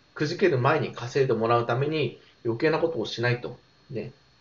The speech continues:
いうのを非常に力を入れてますんで、このショッピングカートを取りやすいアカウントを準備する。まあ、そのためにやるべきことはですね、えー、まずは取引をする。で、良い評価、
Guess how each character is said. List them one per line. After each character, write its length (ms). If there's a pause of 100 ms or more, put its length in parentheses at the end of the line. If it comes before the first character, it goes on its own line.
(100)
い 80
う 140
の 140
を 40
非 160
常 140
に 100
力 240
を 60
入 60
れ 60
て 120
ま 120
す 140
ん 80
で、 400 (380)
こ 140
の 220 (240)
シ 120
ョ 20
ッ 40
ピ 140
ン 40
グ 60
カ 120
ー 80
ト 100
を 40
取 160
り 40
や 60
す 120
い 40
ア 60
カ 140
ウ 60
ン 60
ト 60
を 80
準 140
備 120
す 140
る。 120 (520)
ま 60
あ、 20
そ 100
の 80
た 100
め 80
に 100
や 60
る 80
べ 120
き 40
こ 120
と 100
は 80
で 80
す 160
ね、 240 (340)
え 400
ー、 20
ま 120
ず 80
は 200 (400)
取 200
引 180
を 60
す 140
る。 60 (580)
で、 240
良 100
い 80
評 140
価、 200